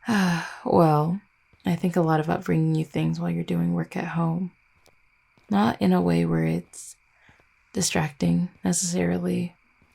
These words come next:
More so setting a jacket or blanket close by when I see you're cold.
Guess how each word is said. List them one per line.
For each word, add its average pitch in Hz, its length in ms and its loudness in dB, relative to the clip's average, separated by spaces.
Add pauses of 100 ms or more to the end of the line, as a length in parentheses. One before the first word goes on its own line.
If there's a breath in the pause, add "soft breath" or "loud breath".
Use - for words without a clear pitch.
(280)
More 190 200 4
so 165 600 0 (600)
setting 165 500 -2
a 175 280 -4
jacket 185 640 -2 (200)
or 175 120 0
blanket 180 400 2
close 156 240 -2
by 160 280 0
when 160 140 -2
I 160 80 -4
see 160 200 -4
you're 170 180 -2
cold. 170 500 -4